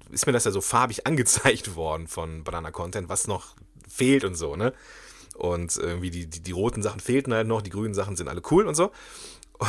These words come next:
Und, äh, mittlerweile,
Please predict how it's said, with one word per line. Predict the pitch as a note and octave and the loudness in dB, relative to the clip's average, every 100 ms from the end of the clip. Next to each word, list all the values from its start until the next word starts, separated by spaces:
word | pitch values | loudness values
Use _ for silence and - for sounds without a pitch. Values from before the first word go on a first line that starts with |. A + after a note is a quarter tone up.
| - | 6
Und, | A#2+ A#2 A#2 - | 6 6 2 4
äh, | A#2 G#2+ G#2 - _ _ - - | 6 6 4 0 _ _ -16 0
mittlerweile, | A#2 G3+ A#2+ G2+ A#2 F3 B2+ A#3 | 2 6 4 4 2 4 2 2